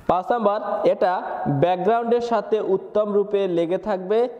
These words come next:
এবং ঋতু পরিবর্তনও পরিবর্তন হবে না। এখানে আমরা ব্যাকগ্রাউন্ডের সাথে উত্তম রূপে লেগে থাকা বলতে, আহ,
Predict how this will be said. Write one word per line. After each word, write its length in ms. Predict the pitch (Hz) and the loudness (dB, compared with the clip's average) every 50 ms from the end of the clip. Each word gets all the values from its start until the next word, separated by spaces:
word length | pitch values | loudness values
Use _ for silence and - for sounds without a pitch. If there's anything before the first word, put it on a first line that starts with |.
| - - | -8 -4
এবং 200 | - 180 202 185 156 143 135 | 0 0 2 2 2 0 0
ঋতু 300 | 147 165 185 - 240 240 | 2 0 0 -2 -4 -4
পরিবর্তনও 920 | 220 - 214 208 220 220 214 220 220 220 220 208 196 196 196 196 190 185 185 - - - - - | 0 0 2 2 2 2 0 -2 -2 0 -2 0 2 2 2 2 0 0 -2 -6 -10 -16 -8 -4
পরিবর্তন 580 | 165 175 180 185 185 185 180 180 180 175 160 156 | -2 0 2 2 2 0 0 0 0 -2 0 0
হবে 240 | 139 143 139 147 | -2 0 0 2
না। 180 | 139 131 117 - - - - - - - - - | 2 0 -2 -4 -6 -12 -18 -18 -20 -10 -4 0
এখানে 380 | 151 160 160 233 233 233 233 | 0 0 0 0 0 0 2
আমরা 400 | 226 226 220 202 180 180 202 254 - - - - - - - - - | 0 0 0 0 0 0 0 -2 -6 -10 -14 -14 -16 -18 -14 -6 -2
ব্যাকগ্রাউন্ডের 640 | 135 151 165 170 170 165 202 226 226 233 233 240 | 0 2 2 2 0 2 0 0 0 2 0 -2
সাথে 280 | 233 - 262 233 233 226 | 0 -2 -2 -2 0 0
উত্তম 300 | 214 214 220 226 220 214 | 0 0 0 -2 -2 -2
রূপে 180 | 226 220 220 220 | -2 0 0 0
লেগে 240 | 196 190 180 208 | 0 0 0 -2
থাকা 260 | 214 226 226 208 - 202 | -2 -4 -4 -2 -2 0
বলতে, 260 | 202 208 202 202 | 0 0 0 0
আহ, 60 | 208 | 0